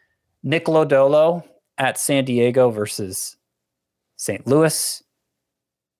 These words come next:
Did not look good in his major league debut, but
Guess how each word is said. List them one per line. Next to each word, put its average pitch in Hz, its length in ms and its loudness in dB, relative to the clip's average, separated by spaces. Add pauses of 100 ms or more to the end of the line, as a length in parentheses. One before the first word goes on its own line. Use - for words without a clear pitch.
(320)
Did 147 160 2
not 143 280 2
look 131 200 0
good 120 260 4
in 117 100 -2
his 110 120 -4
major 113 260 0
league 110 200 0
debut, 101 500 -2
but 98 340 -6